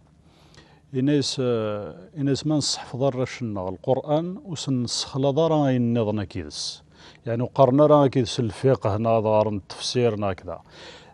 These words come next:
الحاجة ثم زور، وثو كوي زور، سأل لا قلب قرور، ذا الحفظة بول ربي، أكن دينزل. ما فات يحفظه ولا ربي، يكمل،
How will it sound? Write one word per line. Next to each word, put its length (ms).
الحاجة 380
ثم 200
زور، 280
وثو 200
كوي 240
زور، 680
سأل 520
لا 160
قلب 360
قرور، 520
ذا 160
الحفظة 520
بول 500
ربي، 360
أكن 380
دينزل. 460
ما 120
فات 220
يحفظه 340
ولا 240
ربي، 500
يكمل، 520